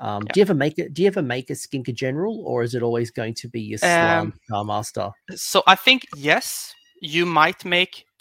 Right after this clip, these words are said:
Speaker 2: a Skink general, but it's only where you bring Croak and you're not bringing his Slann best buddy with him. Then you do the Skink general. Otherwise, you're always making your Slann a general.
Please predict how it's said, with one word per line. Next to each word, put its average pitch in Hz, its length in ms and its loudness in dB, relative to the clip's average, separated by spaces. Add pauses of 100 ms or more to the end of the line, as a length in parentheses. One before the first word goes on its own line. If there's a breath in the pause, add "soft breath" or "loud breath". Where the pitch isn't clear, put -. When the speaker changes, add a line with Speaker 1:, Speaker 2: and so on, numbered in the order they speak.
Speaker 2:
a 175 60 -4
Skink 170 340 -4
general, 165 480 -2 (380 soft breath)
but 160 260 2 (220)
it's 165 200 0 (140)
only 208 560 2 (140)
where 147 560 -2 (320)
you 151 240 -8
bring 151 320 0
Croak - 480 2 (140)
and 151 140 0
you're 139 120 -4
not 156 340 2 (100)
bringing 135 300 -8
his 135 180 -12
Slann 135 440 -6
best - 320 -12
buddy 143 220 -4
with 143 260 -6
him. 160 260 -14 (460 soft breath)
Then 170 280 6
you 180 80 4
do 160 120 2
the 151 80 -2
Skink 139 280 -6
general. 143 300 -8 (420)
Otherwise, 240 640 6 (160)
you're 147 280 -4
always 151 360 -2
making 156 280 -12
your 143 100 -10
Slann - 260 -12
a - 60 -14
general. - 380 -14